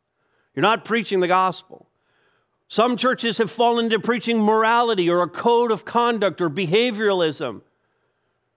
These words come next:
rather than repentance and conversion. And so we always need to have our radar on for deviations to the gospel, for distractions away from the gospel.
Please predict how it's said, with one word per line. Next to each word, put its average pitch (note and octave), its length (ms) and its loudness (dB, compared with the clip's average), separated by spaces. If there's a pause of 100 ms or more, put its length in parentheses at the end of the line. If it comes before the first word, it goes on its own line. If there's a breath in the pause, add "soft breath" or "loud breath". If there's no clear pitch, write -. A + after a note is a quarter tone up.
(500)
rather E3+ 340 2
than D#3+ 200 0
repentance E3+ 760 -2
and D3 280 -2 (540 soft breath)
conversion. D#3+ 760 2
And C#3+ 160 -2
so E3 160 0
we D#3 160 4
always F3+ 420 2
need F3 180 2
to F3 60 0
have D#3+ 220 0
our D3+ 140 2
radar E3+ 560 2
on D3+ 220 0
for D#3 180 -6
deviations E3+ 1000 -2
to E3 120 -8
the D3 80 -4
gospel, D3 640 0
for D#3 180 -2
distractions E3 960 -2
away E3+ 380 4
from D3 380 -2 (220 loud breath)
the C#3+ 100 -2
gospel. C3+ 720 -2